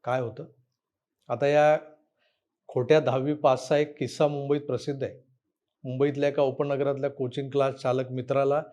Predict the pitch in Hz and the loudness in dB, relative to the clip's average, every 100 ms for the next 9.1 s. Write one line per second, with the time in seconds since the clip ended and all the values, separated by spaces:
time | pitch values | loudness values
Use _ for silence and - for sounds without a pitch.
0 | _ _ _ _ 123 117 147 170 156 151 | _ _ _ _ -6 0 2 4 6 4
1 | 160 160 127 139 156 151 143 143 147 151 | 4 4 4 4 4 4 4 2 2 2
2 | 151 131 131 143 147 139 113 101 _ _ | 2 2 4 4 4 2 -4 -12 _ _
3 | _ _ - 123 127 135 127 123 139 143 | _ _ -8 -2 0 0 0 -2 -2 -2
4 | 147 151 139 147 151 165 160 - _ _ | 0 0 0 2 4 2 0 -18 _ _
5 | - 127 127 - _ _ _ _ _ _ | -8 -8 -8 -16 _ _ _ _ _ _
6 | _ _ _ _ - 147 139 143 143 151 | _ _ _ _ 0 0 2 0 2 2
7 | 117 117 143 165 - 123 123 147 143 127 | 2 0 -4 -6 -10 -10 -4 -4 -2 -2
8 | 143 - 127 135 - 156 160 151 151 156 | -2 -4 -4 -4 -2 -2 0 -2 0 -2